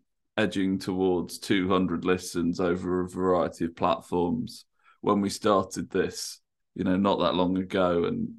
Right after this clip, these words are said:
not that many episodes ago, we didn't expect to have such a, a, a speedy and, and, and an amazing response to it. So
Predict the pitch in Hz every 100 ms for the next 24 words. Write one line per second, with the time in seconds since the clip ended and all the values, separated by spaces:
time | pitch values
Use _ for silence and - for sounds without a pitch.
0 | _ 104 131 123 110 107 101 98 95 92
1 | - 85 85 87 - 85 87 82 90 92
2 | 90 82 69 - 87 82 - 85 - -
3 | - - 90 - _ _ _ _ - -
4 | - 90 - 82 - - 120 113 92 95
5 | 92 92 82 76 78 85 90 - - -
6 | 95 92 87 85 - _ _ _ _ _
7 | _ _ _ _ _ - 107 101 101 98
8 | 95 101 95 95 - 107 - - 87 78
9 | - - _ _ _ _ _ _ - -
10 | 113 107 104